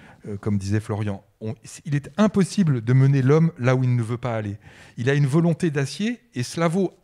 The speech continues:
d'abord pour son propre travail. Il est impitoyable avec lui-même.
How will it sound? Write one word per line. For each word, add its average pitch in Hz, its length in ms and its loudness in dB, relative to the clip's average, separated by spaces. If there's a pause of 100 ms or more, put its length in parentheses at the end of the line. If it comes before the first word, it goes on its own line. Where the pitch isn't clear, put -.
(100)
d'abord 208 580 -2
pour 147 140 -8
son - 140 -6
propre 139 320 -4
travail. 117 380 -4 (600)
Il 135 140 0
est 175 160 0
impitoyable 160 640 0
avec 117 240 -2
lui-même. 104 400 -2